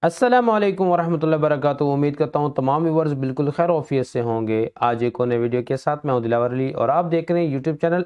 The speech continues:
Education and Info टीवी। सबसे पहले तमाम व्यूअर्स को दिल की गहराइयों से बहुत बहुत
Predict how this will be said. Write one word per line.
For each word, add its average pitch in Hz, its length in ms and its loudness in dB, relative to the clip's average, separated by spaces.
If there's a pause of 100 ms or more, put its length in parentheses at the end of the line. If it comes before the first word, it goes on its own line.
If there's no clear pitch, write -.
Education 120 420 -6
and 110 240 -4
Info 104 180 -6
टीवी। 98 240 -8 (360)
सबसे 233 520 -2
पहले 190 460 0 (320)
तमाम 143 340 2
व्यूअर्स 156 340 2
को 156 220 2
दिल 135 280 0
की 143 180 -4
गहराइयों 131 440 2
से 135 520 -2 (140)
बहुत 110 360 0
बहुत 123 500 -2